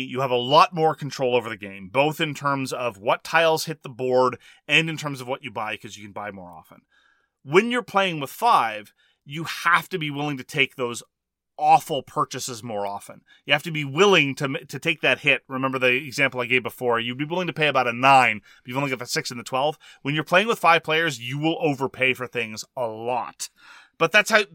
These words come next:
you just have to do it that way. You have less control over the game, and that's okay. I understand why people don't want to play Raw with five. I see it, 'cause it's a very different feeling game at that point.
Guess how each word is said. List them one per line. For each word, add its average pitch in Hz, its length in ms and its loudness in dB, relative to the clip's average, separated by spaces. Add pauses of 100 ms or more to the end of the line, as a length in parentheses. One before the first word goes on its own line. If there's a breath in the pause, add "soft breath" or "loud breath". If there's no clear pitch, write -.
(140)
you 151 200 -8
just 160 140 -6
have 175 140 2
to 185 80 -6
do 247 120 0
it 233 80 -2
that 135 160 2
way. 110 120 -12
You 113 100 -10
have 120 120 -6
less 165 300 -2
control 175 400 0
over 151 180 2
the 143 100 -6
game, 127 360 -6 (680 soft breath)
and 156 520 2
that's 139 340 0
okay. 165 800 -6 (160 soft breath)
I 156 140 2
understand 240 480 2
why 262 100 6
people 233 240 -8
don't 214 120 -6
want 196 180 0
to - 20 -14
play 165 140 0
Raw 120 220 0
with 101 120 -10
five. - 300 -14 (100)
I - 80 -2
see 196 300 0
it, - 160 -8
'cause 175 180 0
it's 175 140 -4
a 190 40 -4
very 214 200 4
different 170 320 -6
feeling 127 260 -6
game 110 220 -4
at - 80 -18
that 101 160 -12
point. - 180 -20